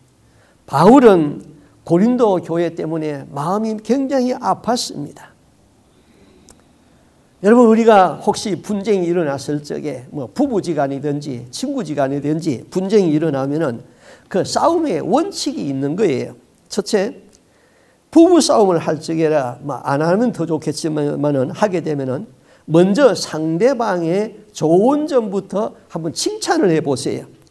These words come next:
그러면은 싸움은 깊어지지 아니하고 쉽게 해결돼 버립니다. 그 사람의 좋은 점이 많이 있는데도 불구하고 왜 꼭 그 한 가지 나쁜 것만 붙들고 이야기를 하느냐, 이것이죠.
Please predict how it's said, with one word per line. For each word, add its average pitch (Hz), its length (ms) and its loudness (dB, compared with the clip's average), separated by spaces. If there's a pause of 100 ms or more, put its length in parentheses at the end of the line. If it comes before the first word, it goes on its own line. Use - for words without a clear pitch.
(340)
그러면은 226 680 -2
싸움은 277 600 0
깊어지지 240 560 -4
아니하고 180 640 -2
쉽게 - 580 0
해결돼 180 440 0
버립니다. 131 520 -6 (960)
그 277 120 4
사람의 302 460 4
좋은 254 400 2
점이 240 220 -4
많이 180 580 -4
있는데도 240 540 2
불구하고 208 840 0 (140)
왜 254 240 4
꼭 - 480 4
그 330 160 -4
한 226 280 -6
가지 285 500 0
나쁜 381 560 -4
것만 320 480 -2
붙들고 247 720 0
이야기를 180 480 6
하느냐, 143 400 0
이것이죠. 127 540 -8